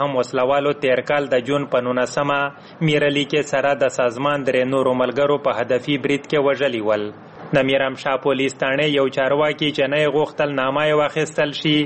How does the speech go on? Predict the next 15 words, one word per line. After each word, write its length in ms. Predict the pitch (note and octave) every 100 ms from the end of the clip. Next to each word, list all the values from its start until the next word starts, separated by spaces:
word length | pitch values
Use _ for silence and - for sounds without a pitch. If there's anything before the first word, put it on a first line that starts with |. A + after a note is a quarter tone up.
| - - -
مشال 340 | C#3+ - C#3 C3+ B2+
ریډیو 360 | C3+ B2+ C3+ C3+
ته 100 | C3+ C3
وویل 500 | D3+ D3+ D3+ D3+ D3+ D3+ - - -
چې 100 | D#3+ D3+
نن 160 | D3+ C#3+
سهار 420 | C#3+ C3 D3+ D3
ایدکو 480 | C3+ B2+ D3+ D3+ D#3+
او 160 | C#3+ C3+ -
خدي 300 | C#3 B2 D#3 D3+
په 100 | C3
منځنۍ 440 | C3 C3 C3+ C3 C3+ C#3
لار 180 | D3+ D3 -
کې 560 | D3+ D#3 D#3 - - D#3
مخ 160 | D3+